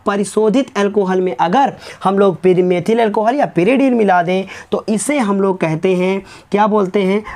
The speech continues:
आपको मैंने पहले बताया, इसे बोलते हैं मेथिलीकृत alcohol। क्या बोलते हैं? मेथिलीकृत alcohol। तो आप समझ गए हैं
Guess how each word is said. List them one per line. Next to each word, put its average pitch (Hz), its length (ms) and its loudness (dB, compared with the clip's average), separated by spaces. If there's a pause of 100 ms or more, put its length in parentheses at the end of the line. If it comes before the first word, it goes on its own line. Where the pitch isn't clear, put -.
(120)
आपको 165 280 0
मैंने 156 220 0
पहले 165 320 0
बताया, 196 440 2 (260)
इसे 196 220 -2
बोलते 185 340 0
हैं 185 220 -2 (340)
मेथिलीकृत 196 1000 0
alcohol। 135 640 -2 (240)
क्या 175 140 0
बोलते 180 320 -2
हैं? 208 200 0 (340)
मेथिलीकृत 185 1500 -2 (260)
alcohol। 139 580 -2
तो 143 160 -6
आप 160 160 -2
समझ 175 360 -2
गए 190 220 0
हैं 208 200 -2